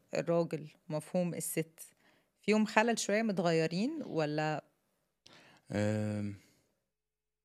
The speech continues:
Speaker 2: الموضوع، يعني طبعًا ممكن ده جزء من الموضوع، بس جزء تاني له علاقة بإن، آه،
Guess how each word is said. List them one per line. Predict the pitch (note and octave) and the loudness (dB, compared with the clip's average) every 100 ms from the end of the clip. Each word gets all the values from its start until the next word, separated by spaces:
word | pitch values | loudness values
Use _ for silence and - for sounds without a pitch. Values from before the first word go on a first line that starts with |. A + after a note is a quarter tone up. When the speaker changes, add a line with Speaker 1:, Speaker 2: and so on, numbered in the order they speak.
| _ _ _ _ _ _ _ - | _ _ _ _ _ _ _ 0
Speaker 2:
الموضوع، | B2 B2+ C#3+ - G#2+ F#2+ - | 2 2 0 -4 -6 -6 -4
يعني | A2+ A2+ A2 | 0 2 2
طبعًا | C3 D3+ D3+ | 2 4 6
ممكن | B2+ C#3 - | 6 4 2
ده | A#2+ | 4
جزء | C3 D#3+ F#2+ | 6 4 4
من | A#2 A2 | 2 2
الموضوع، | G#2+ A2 G#2+ D3 F3+ | 2 2 2 2 2
بس | B2 A#2 - | 0 -2 -2
جزء | B2 F#3 C#3 | 4 4 4
تاني | C#3+ F3 F3+ E3 | 2 4 6 6
له | |
علاقة | F3+ F3+ F3 E3+ | 6 4 4 2
بإن، | C3 A#2 | 4 4
آه، | A2 | 2